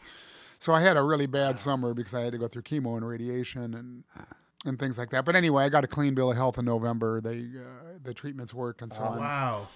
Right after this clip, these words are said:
Speaker 1: I'm cool now, but I'm still kind of recovering, you know, and it's mainly 'cause they were radiating my throat, so it wre-, wreaked havoc on my trumpet playing, but I'm, I'm doing pretty darn well now. Um,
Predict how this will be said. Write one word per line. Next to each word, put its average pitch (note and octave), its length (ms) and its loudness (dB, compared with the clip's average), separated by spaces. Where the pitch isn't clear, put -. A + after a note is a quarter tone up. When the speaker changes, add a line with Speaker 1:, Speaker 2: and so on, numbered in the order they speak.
Speaker 1:
I'm D3 120 2
cool E3+ 240 2
now, E3 120 6
but D#3+ 100 4
I'm D#3 100 2
still A#3 300 4
kind E3 220 2
of D3 80 -2
recovering, D3+ 720 -2
you D#3 100 -6
know, D3+ 220 -2
and D3+ 100 -6
it's C#3 120 -12
mainly D3+ 160 -4
'cause C#3 140 -6
they C#3 60 0
were C3 140 -2
radiating C3 480 -2
my A#2+ 140 -6
throat, B2+ 440 -2
so A#2+ 220 -2
it A#2+ 140 -6
wre-, C3 200 -10
wreaked C#3 260 -6
havoc B2 300 -6
on A#2 120 -6
my A#2 80 -6
trumpet A#2+ 320 -10
playing, A2+ 340 -10
but A#2 140 -8
I'm, A#2 260 -8
I'm E3 100 -8
doing F3+ 200 -2
pretty D#3 560 -4
darn C3+ 480 -4
well B2 320 -2
now. A#2+ 400 -10
Um, A#2 440 -8